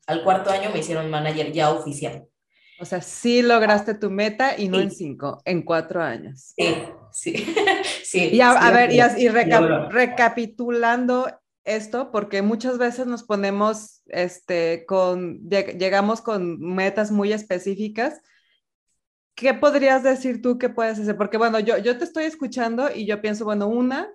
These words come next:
Speaker 2: tenías una meta muy específica, o sea, eres muy clara con lo que, que, con lo que querías, pero porque ya lo sabías, pero a veces no lo sabes, a veces no tienes las, no, no tienes la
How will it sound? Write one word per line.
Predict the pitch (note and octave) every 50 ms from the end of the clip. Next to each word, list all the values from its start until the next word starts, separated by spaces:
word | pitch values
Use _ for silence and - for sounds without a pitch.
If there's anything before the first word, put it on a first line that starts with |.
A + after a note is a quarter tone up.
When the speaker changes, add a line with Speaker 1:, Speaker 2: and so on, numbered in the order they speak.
| _ _ - - _ - -
Speaker 2:
tenías | - G#3 G3+ G3+ G3+ G#3 G#3 G#3 G#3+
una | A3+ A3+ G#3+
meta | G#3+ G#3 G#3 G#3+ G#3
muy | G#3 G3+ G3+ G3+
específica, | G3+ G#3 - F3 E3 E3 - - - D3 - D3
o |
sea, | D3 E3 D#3+
eres | E3+ F3+ F3+
muy | G3 G#3 A3 G#3 G#3+
clara | - A3 G#3 G3+ G3+ G3+ G3+
con | G#3 G3+ F3+
lo | F3+ F3+ -
que, | F3+ E3+ D#3+ -
que, | - D#3 - - _
con | - E3+ E3+
lo | E3+ E3
que | F3 E3+ -
querías, | E3+ E3+ E3+ F3 E3+ C3+ C#3 C#3 - - _ _ _ _ _ _ _ _
pero | - A3+ A3
porque | - A#3 A3 A#3 A3
ya | G#3 G#3+ G#3+
lo | A#3 B3+ C4
sabías, | C4 B3 G3+ G3 A3 A#3 A3+ G3+ G3+ G3+ -
pero | - G3+ G3+ G3+
a |
veces | G3+ A3 G#3+ G#3+ B3 B3 B3
no | A#3 A#3 A#3
lo | A#3 A#3 A3
sabes, | A3 A#3 G#3+ G#3+ A#3 A3 D#3+ E3 -
a | F#3+ F#3
veces | F#3 G3 G3+ G#3 A#3+ A#3 A3
no | A3 A3 A3 G#3+ A3
tienes | - A3+ A3 A3 A3 A3+
las, | A3+ G#3+ G#3 G#3 - F#3
no, | F#3+ G3 - -
no | G3 G3 G3+ G3
tienes | G3+ - G#3+ G#3 G#3 G#3+ G#3
la | G#3+ G#3 F#3+ G3 -